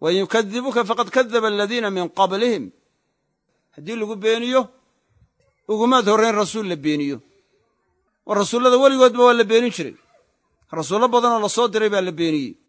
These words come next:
Rasuullo badan oo la soo diray ayaa la beeniyo, qowmkii loo soo diray ay beeniyeen. Weliba markaa ay beeninayaanna,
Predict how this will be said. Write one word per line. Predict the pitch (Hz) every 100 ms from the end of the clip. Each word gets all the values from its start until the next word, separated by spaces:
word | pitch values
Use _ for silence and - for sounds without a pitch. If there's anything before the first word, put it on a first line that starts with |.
| _ _ _ _ _ _ _ -
Rasuullo | 147 175 196
badan | 202 202 214
oo | 196
la | 185
soo | - 240
diray | 214 202 196 202 - _ _ _ _ _ _ _ _ _
ayaa | 185 196 240
la | 233
beeniyo, | 208 214 220 233 220
qowmkii | 233 247 220 226
loo | 226 226
soo | 214 208
diray | 202 202
ay | 247 247
beeniyeen. | 196 202 185 175 143 - _ _ _ _ _ _ _ _ _ _ _ -
Weliba | 160 185
markaa | 208 214 214 202
ay | 196
beeninayaanna, | 180 220 247 226 233 233 202 190